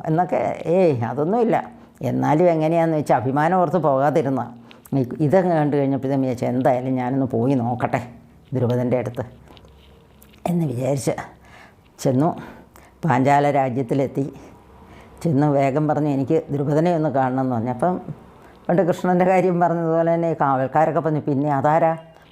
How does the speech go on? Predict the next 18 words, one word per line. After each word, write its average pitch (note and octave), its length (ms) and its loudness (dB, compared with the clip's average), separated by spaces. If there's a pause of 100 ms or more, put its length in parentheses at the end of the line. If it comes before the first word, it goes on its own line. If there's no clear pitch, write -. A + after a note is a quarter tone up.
(180)
"ആ, A2 120 -6
ഇവിടുത്തെ A#2+ 340 0
രാജാവ്." B2 580 0 (180)
"ആ, A#2 160 -4 (840)
ശരി." - 200 -6 (240)
ചെന്നു. C#3 540 -2 (360)
ചെന്ന് D3+ 220 2
കണ്ടിട്ട് F3 280 0
ഇദ്ദേഹം E3 340 2
ഒരു, F#3 140 0 (560)
ഉം, D#3 160 -2
ഇപ്പോഴത്തെ D#3+ 360 0
ഭാഷ D3 140 0 (100)
പറഞ്ഞ C3+ 140 -2 (100)
മൈൻഡ് D3+ 240 0
ചെയ്യണില്ല B2+ 400 -4
ആളെ C#3 280 -2
കണ്ടിട്ട്. - 320 -10